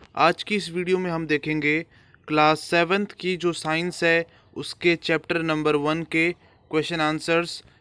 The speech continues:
यानी एनसीईआरटी सॉल्यूशन। तो देखते हैं क्वेश्चन नंबर वन और ये है,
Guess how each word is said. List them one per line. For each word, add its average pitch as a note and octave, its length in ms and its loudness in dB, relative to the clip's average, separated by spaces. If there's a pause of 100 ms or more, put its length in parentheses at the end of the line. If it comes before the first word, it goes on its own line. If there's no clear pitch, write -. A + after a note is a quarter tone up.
(140)
यानी E3 380 -2 (260)
एनसीईआरटी D3+ 680 0
सॉल्यूशन। D3 680 -2 (400)
तो D3 80 0
देखते D#3 400 0
हैं F3 280 -2 (400)
क्वेश्चन D3+ 260 -2
नंबर D3 260 -2
वन D3 340 0 (280)
और C3 180 -2
ये D#3+ 240 2
है, E3+ 300 2